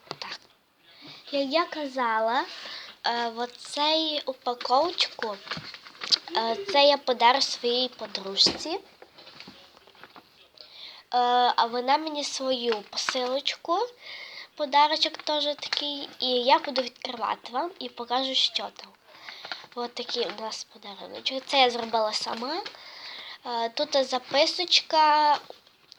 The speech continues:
е, записочка, як, е, користуватися оцим. Як корис-, е,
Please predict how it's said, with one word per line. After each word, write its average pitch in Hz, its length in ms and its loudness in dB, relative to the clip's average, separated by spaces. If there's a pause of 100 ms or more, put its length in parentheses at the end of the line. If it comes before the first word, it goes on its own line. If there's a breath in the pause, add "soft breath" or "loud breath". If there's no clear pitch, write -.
(140)
е, 240 240 -6
записочка, 247 880 -2 (500 loud breath)
як, 269 200 4 (340)
е, 220 240 -2 (140)
користуватися 226 1200 -2
оцим. 277 600 -4 (640 loud breath)
Як 262 160 -6
корис-, 254 320 -4 (200)
е, 226 760 -2